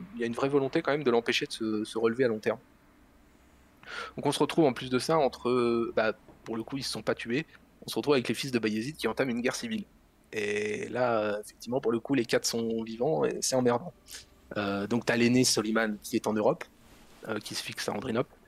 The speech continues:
Tu as le cadet Mehmet Çelebi qui est, euh, en gros nord-est, euh, de la zone d'influence des Ottomans. Et puis tu as, euh, Issa et Moussa qui sont vers, euh, Brousse, vers la capitale. Alors ça paraît peu probable, hein, que ça ait pu mettre fin aux,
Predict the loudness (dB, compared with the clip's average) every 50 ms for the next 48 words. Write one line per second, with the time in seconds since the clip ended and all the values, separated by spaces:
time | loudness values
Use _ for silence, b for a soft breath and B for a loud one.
0 | -20 -20 _ -20 -12 -4 0 0 2 2 0 0 0 0 2 4 4 4 4 2
1 | 2 0 0 -2 -2 -2 -2 -4 -2 -4 -6 -8 -12 -16 -16 -12 -8 -4 -2 0
2 | 2 2 2 2 0 0 -2 -2 0 0 0 -2 -2 -4 -6 -8 -4 -2 0 0
3 | 0 2 2 2 2 4 2 0 0 0 -4 -6 -8 -8 -8 -8 -6 -4 -4 -4
4 | -4 -4 -2 -2 0 0 0 -2 -2 -4 -4 -4 -4 -6 -10 -12 -12 -10 -8 -8
5 | -8 -8 -8 -6 -4 -2 -2 -2 B B B B B B _ _ -6 -6 -6 -4
6 | -6 -6 -8 -6 -2 0 2 4 4 6 4 4 2 0 -2 -2 0 2 2 4
7 | 2 0 -2 -4 -6 -4 -2 -2 -2 -4 -6 -8 -8 -6 -4 -4 -6 -6 -8 -12
8 | -12 -10 -8 -6 -6 -6 -6 -6 -6 -8 -8 -4 -2 0 0 0 0 -2 -2 -4
9 | -6 -6 -6 -4 -6 -6 -6 -6 -8 -10 -14 -12 -8 -8 -8 -8 -10 _ _ _
10 | B B B B B B B -4 -2 0 0 0 2 2 2 2 2 2 2 0
11 | 2 2 2 4 4 4 4 2 0 -2 -6 -8 -6 -8 -8 -8 -12 -12 -14 -14
12 | -14 -14 -12 -12 -10 -10 -10 -10 -12 -12 -14 -14